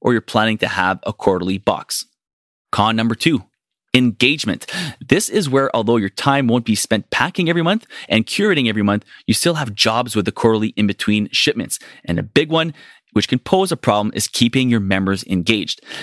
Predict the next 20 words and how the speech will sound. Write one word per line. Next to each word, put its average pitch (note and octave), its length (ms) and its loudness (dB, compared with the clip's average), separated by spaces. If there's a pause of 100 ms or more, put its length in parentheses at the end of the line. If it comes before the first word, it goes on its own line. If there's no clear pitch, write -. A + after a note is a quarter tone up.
(120)
It's - 200 -2
nice C3+ 200 2
getting D3 180 2
a C3 60 2
box B2+ 340 0
every A2+ 160 2
month, C#3 340 0 (160)
keeps - 380 0 (120)
everything A#2+ 440 0
at - 100 -4
the G#2+ 60 -8
forefront D3 460 0
of A2 80 -2
the G#2 80 -2
customer's G2+ 420 -2
mind. A2+ 260 0 (320)
But - 120 2
with G#2 100 -8
the F#2+ 80 0
quarterly, G#3 460 0